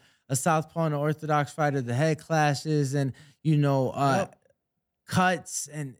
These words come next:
Speaker 1: it's always, it's always bound to happen. We see it all the time. But, you know, obviously being in his corner, you being a southpaw,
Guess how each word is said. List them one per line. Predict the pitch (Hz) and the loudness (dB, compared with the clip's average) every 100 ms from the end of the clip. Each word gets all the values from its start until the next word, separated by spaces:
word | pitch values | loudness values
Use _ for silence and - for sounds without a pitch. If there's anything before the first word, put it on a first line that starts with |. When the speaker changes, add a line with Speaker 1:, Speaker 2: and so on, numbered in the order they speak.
| - | -10
Speaker 1:
it's | 165 - | -6 -2
always, | 196 202 185 - - | 0 0 -2 -4 -10
it's | 143 - - 156 - - | -10 -8 -6 -6 -6 -2
always | 202 214 214 190 | 0 0 0 -2
bound | 135 185 180 170 | 0 0 0 0
to | |
happen. | 160 165 160 160 | 0 0 0 -2
We | 151 | -2
see | 143 - 180 | -4 -2 0
it | |
all | 170 165 | 0 0
the | 151 | -4
time. | - 170 165 147 - _ _ - | -4 -2 -2 -4 -8 _ _ -8
But, | 131 180 156 - | 0 0 0 -6
you | 175 | -4
know, | 180 175 160 - | -2 -2 -4 -4
obviously | 160 175 165 185 | 0 0 -2 -4
being | 156 170 | -4 0
in | 160 | 0
his | 160 - | -2 -4
corner, | - 175 156 | -4 -2 0
you | 139 165 | 0 0
being | 147 156 | 0 0
a | 143 | -2
southpaw, | - 156 147 165 151 | 0 -2 0 0 0